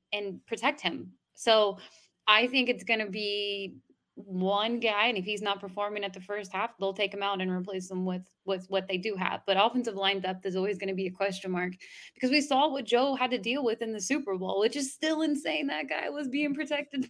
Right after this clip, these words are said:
<laughs> by those, that offensive line. Um, but yeah, no, it, it's not great. And maybe that's the biggest reason why Collins has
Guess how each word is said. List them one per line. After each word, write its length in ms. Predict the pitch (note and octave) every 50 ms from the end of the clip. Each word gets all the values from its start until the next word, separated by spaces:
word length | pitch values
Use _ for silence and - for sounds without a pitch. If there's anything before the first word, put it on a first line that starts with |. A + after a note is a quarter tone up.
| - C4+ C4+
<laughs> 80 | _ -
by 220 | C4 - - B3+
those, 280 | A#3+ C4 B3+ C#4 C4 C4 - -
that 160 | B3 A#3+ A3+ A#3
offensive 460 | A#3+ B3 B3 B3+ A#3+ A#3 A#3+ A#3 G#3
line. 380 | A3 A3 A#3 B3 B3 G#3 G3 G3 _ _ - - - - - - - - -
Um, 280 | A#3 A3+ A3 G#3+ G#3 G#3
but 100 | C#4 C4+
yeah, 140 | D4+ D4
no, 240 | A#3+ B3 C4 A#3+ G#3
it, 200 | - - A#3 A#3 -
it's 260 | A#3 A3+ A3+ - -
not 260 | A#3 A#3 B3+ C4 -
great. 440 | - G#3 G3 G3 G3 A3 A3+ - - _ _ -
And 480 | G#3+ G#3+ G#3 G3+ G3+ G#3 G#3 G#3 G#3 G3
maybe 380 | G3 G3 G3+ G3+ G#3+ G#3+ G#3
that's 320 | F#3+ G3 G3 G3 - - -
the 100 | - F#3+
biggest 300 | F#3 F#3 F#3+ G3 F#3 F#3
reason 260 | F#3+ G3+ G3 - -
why 180 | - - F#3+
Collins 440 | F#3+ - F#3+ F#3+ F#3+ F#3+ F#3 F#3 F#3
has 220 | F#3+ F#3 F#3 F#3